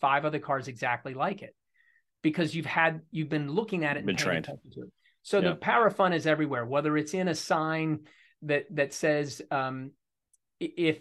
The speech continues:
Speaker 1: if you're going the correct speed, we're gonna reward you, uh, w-, you know, with a, with a drawing. You're, we've
Speaker 2: Yeah.
Speaker 1: captured your license plate, and we're gonna give you a reward for going the speed limit, as
Speaker 2: Yeah,
Speaker 1: opposed
Speaker 2: yeah.
Speaker 1: to say, "We captured, you're, you're gonna get caught speeding."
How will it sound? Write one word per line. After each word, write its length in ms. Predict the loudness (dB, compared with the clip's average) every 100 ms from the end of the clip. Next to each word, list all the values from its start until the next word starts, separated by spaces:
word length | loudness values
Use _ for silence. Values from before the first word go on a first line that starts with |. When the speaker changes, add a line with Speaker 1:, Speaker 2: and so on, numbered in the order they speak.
| -4
Speaker 1:
if 160 | -2 2
you're 140 | 0
going 440 | 4 6 6 4 2
the 80 | 0
correct 400 | -2 0 0 -2
speed, 480 | -6 -2 0 -2 -2
we're 160 | -2
gonna 180 | 0 0
reward 540 | 0 -4 -2 0 0 -4
you, 340 | -8 -8 -12 _ _ _ -4
uh, 380 | 0 2 0 -4 -12 -18
w-, 240 | -16 -14 -6
you 100 | -4
know, 100 | -4 -8 -4
with 220 | -2 0
a, 140 | -2 -2
with 160 | -2
a 40 | 0
drawing. 420 | 4 6 4 2
You're, 200 | 0 -2 -8 _
we've 180 | 2 4
Speaker 2:
Yeah. 100 | 2
Speaker 1:
captured 440 | 4 2 2 2 2
your 100 | 6
license 380 | 6 4 0 -6
plate, 380 | -6 -6 -6 -14 _ _ _ _ 0
and 220 | 2 2
we're 220 | 2 4
gonna 200 | 6 4
give 180 | 4 4
you 120 | 4
a 40 | 2
reward 340 | 4 4 4
for 140 | 0 2
going 240 | 2 2
the 60 | -4
speed 260 | -6 -6
limit, 200 | -6 -6 -4
as 120 | 0
Speaker 2:
Yeah, 180 | 2 4
Speaker 1:
opposed 80 |
Speaker 2:
yeah. 60 | 2
Speaker 1:
to 60 | -2
say, 240 | -12 -12 -10
"We 100 | -2
captured, 360 | -2 -2 -6
you're, 160 | -8 -10
you're 180 | -10 -8
gonna 160 | -8 -8
get 200 | -10 -8
caught 260 | -8 -8
speeding." 480 | -8 -4 -2 -4